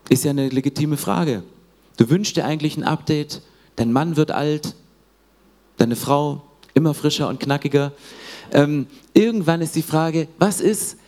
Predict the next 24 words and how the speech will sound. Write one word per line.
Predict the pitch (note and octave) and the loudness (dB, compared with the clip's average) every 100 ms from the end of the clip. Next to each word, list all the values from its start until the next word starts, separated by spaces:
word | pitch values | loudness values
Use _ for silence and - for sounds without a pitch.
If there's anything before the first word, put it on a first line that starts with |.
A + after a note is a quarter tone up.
| _ - | _ 0
wenn | C#3 | 0
das | C#3+ - | 0 -2
Gras | E3+ F#3 F#3 | -2 -2 -2
auf | D#3+ | -4
der | - - | -2 0
anderen | E3+ D#3 | 0 0
Seite | D3 D3 | -2 -4
grüner | - - E3+ D#3+ | -6 -2 0 0
ist | B2+ A#2+ | -2 -4
und | - | -2
die | - | -2
Kollegin | - E3 F3 G3+ F3+ D#3+ | 2 2 2 0 0 0
doch | F#3+ - | 0 -2
einen | E3 | 0
kürzeren | D3+ D#3 D3 C3+ | 0 0 -2 -2
Rock | C3 D3+ - | -2 -2 -2
trägt, | D3 C#3+ - | -2 -2 -2
als | C3+ - | -4 -2
deine | C#3 | -2
Frau | C3+ - D3+ | -2 0 0
ihn | D3+ | 2
je | E3 | 2
kaufen | - E3+ - - D3 | 2 0 0 0 0
würde? | C3+ A2+ | 2 0